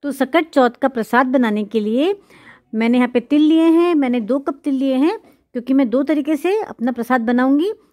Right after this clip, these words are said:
एक तो गुड़ वाला बनाएंगे, एक चीनी वाला बनाएंगे हम। तो ये दो कप तिल है मेरे पास, तो ये दो कप तिल है मेरे पास। एक कप तिल से मैं बनाऊंगी चीनी वाला तिलकुट और एक कप से बनाऊंगी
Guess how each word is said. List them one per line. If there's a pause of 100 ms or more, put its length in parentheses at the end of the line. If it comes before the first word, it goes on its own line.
(120)
एक
तो
गुड़
वाला
बनाएंगे,
एक
चीनी
वाला
बनाएंगे
हम। (440)
तो
ये
दो
कप (260)
तिल
है
मेरे
पास, (760)
तो
ये
दो
कप
तिल
है
मेरे
पास। (360)
एक
कप
तिल
से
मैं
बनाऊंगी
चीनी
वाला
तिलकुट
और
एक
कप
से
बनाऊंगी